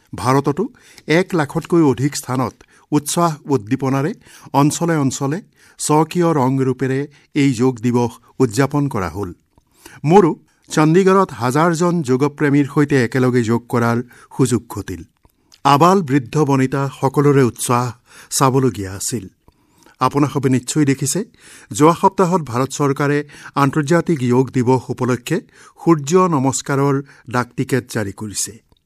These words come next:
এইবাৰ বিশ্বত যোগ দিৱসৰ সৈতে দুটা বিষয়ে সকলোৰে দৃষ্টি আকৰ্ষণ কৰিছিল। এটা হ'ল আমেৰিকাৰ নিউয়ৰ্ক চহৰত, য'ত ৰাষ্ট্ৰসংঘৰ অট্টালিকা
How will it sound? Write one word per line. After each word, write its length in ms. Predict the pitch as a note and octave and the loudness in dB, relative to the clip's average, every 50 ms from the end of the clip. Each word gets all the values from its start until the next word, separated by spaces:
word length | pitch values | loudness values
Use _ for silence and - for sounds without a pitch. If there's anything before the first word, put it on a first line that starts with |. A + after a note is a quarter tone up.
| _ _ _ _ _ _ _ _ _ | _ _ _ _ _ _ _ _ _
এইবাৰ 340 | D#3+ D#3+ F#3 F3+ G#3+ A3 A3 | 4 4 4 4 4 2 2
বিশ্বত 420 | F#3 E3+ D3+ - - - F3 F3 F3 - A2+ | 2 2 2 2 2 0 0 0 -2 -4 0
যোগ 220 | A#2 C#3+ C#3+ D#3 C3 | 4 4 4 4 4
দিৱসৰ 400 | B2+ C3+ A#2+ C3 B2+ - D3 D3 C#3 | 0 0 2 0 0 0 -2 -2 -2
সৈতে 260 | C#3 C#3+ C#3+ C#3+ D#3 C#3+ | 0 -2 -2 -2 -2 -4
দুটা 280 | A2+ A#2+ A#2 - C#3 C3 | -2 -4 -4 -2 -2 -2
বিষয়ে 360 | C3 A#2 - - C3+ D3 F#3+ C4 - - - - - _ _ - | -4 -6 -4 -4 -4 -4 -4 -6 -10 -18 -20 -20 -20 _ _ -2
সকলোৰে 480 | D3 D3 C#3+ F3 E3+ F3 E3+ F3+ F3 F3+ - _ _ - | 0 0 2 2 2 2 2 0 0 -2 -4 _ _ -8
দৃষ্টি 340 | G#2+ B2 C3+ C3 - - D#3 C#3 | 0 0 0 0 0 -2 -2 -2
আকৰ্ষণ 420 | B2+ A#2 C3 A#2+ A#2 - C#3 C3 B2+ | -2 -2 -2 -4 -4 -2 -4 -4 -4
কৰিছিল। 420 | B2 C3+ B2+ B2+ - - D3+ D#3 A3+ - - _ _ - - - _ | -2 -2 -2 -2 -4 -4 -6 -8 -8 -12 -14 _ _ -20 -20 -6 _
এটা 200 | C3+ D3 D3 D#3+ C#3 | -2 0 0 0 -2
হ'ল 160 | C3+ F3 A#3 D4 - _ _ _ _ _ _ - | 0 -2 -2 -4 -6 _ _ _ _ _ _ 0
আমেৰিকাৰ 460 | C#3+ D3 E3+ F#3+ F3+ - B2+ C3 F#3+ - - _ _ _ _ _ _ - | 2 4 4 4 4 2 0 -4 -6 -8 -12 _ _ _ _ _ _ -6
নিউয়ৰ্ক 500 | C3+ C#3 D#3 E3 F#3+ G3+ G#3 G#3 G#3 G#3 | -2 0 2 4 4 4 4 2 2 -2
চহৰত, 420 | - - D#3+ C3 C#3 C#3+ A#2+ F#2 - _ _ _ _ _ _ | -2 -2 -2 0 0 0 -2 -4 -6 _ _ _ _ _ _
য'ত 260 | A2 C3 D3 D#3+ D#3 - - _ _ _ _ - | 0 2 4 4 4 0 -8 _ _ _ _ -2
ৰাষ্ট্ৰসংঘৰ 760 | B2+ C3 A#2+ - - E3 D3+ - E3 E3 D#3 C3+ C#3 E3 D#3+ E3 - - _ _ _ _ C3+ | 0 0 0 0 -4 -4 -4 -2 -2 -2 0 0 0 0 0 -2 -4 -8 _ _ _ _ -2
অট্টালিকা 520 | C3+ - - - E3+ E3 E3 D#3 - | -2 -2 -2 -2 0 0 0 0 -2